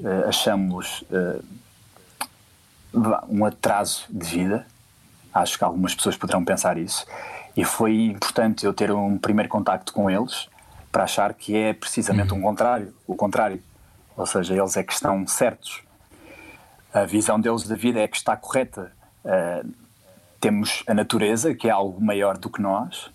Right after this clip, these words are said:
Speaker 1: e que nós não conseguimos controlar, todos os fenómenos da Terra. Penso que nós lhe devemos algum respeito e devoção. E eles nunca perderam isso. E gradualmente, com a história da, do homem, a história da humanidade,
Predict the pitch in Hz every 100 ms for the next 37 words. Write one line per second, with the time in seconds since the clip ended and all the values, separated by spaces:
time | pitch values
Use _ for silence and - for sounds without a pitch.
0 | 113 - 107 98 101 - 98 - 98 95
1 | - - - - 104 101 92 92 90 -
2 | 90 - - - 98 92 92 92 101 95
3 | 127 - - - - - - - 117 104
4 | 107 107 98 90 110 113 113 117 113 117
5 | 113 110 - - - 110 113 - - -
6 | 104 104 104 104 104 - - 104 98 -
7 | - - - - - - 123 123 156 160
8 | 147 151 151 139 143 - - - - _
9 | _ _ - - 113 110 110 107 107 123
10 | 120 117 113 120 131 - 120 - 113 110
11 | 107 107 104 98 104 82 - 101 - -
12 | 147 113 107 101 113 139 110 - 104 101
13 | 104 104 98 104 113